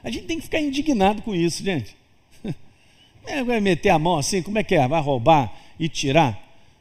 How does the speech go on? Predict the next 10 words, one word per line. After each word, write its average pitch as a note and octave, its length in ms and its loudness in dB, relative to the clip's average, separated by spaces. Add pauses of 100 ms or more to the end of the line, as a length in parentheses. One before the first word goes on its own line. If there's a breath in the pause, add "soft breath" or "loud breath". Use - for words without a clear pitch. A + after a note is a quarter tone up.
Porque A#2 220 -6
é B2+ 40 0
isso C#3+ 280 0
que B4 100 -8
Jesus G3 320 -2
tá F#3 120 -2
falando, F3 340 -2
ela C3+ 140 2
é D3 120 2
tirada. F#3 880 -2